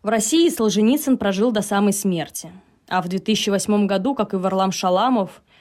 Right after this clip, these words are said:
он умер от сердечной недостаточности. Произведения обоих писателей начали печатать в стране в конце восьмидесятых,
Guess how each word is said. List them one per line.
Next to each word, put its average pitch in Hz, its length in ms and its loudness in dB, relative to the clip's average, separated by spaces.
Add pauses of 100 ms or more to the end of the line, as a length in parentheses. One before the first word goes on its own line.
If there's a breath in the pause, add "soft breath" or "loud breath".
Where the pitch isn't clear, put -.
он 196 180 0
умер 220 260 2
от 208 120 -6
сердечной 185 480 -4
недостаточности. 170 1120 -6 (800 soft breath)
Произведения 196 680 2
обоих 196 360 0
писателей 254 500 0
начали 220 360 -2
печатать 226 440 -4
в - 80 -14
стране 208 380 -2
в - 40 -16
конце 220 360 -2
восьмидесятых, 220 960 -2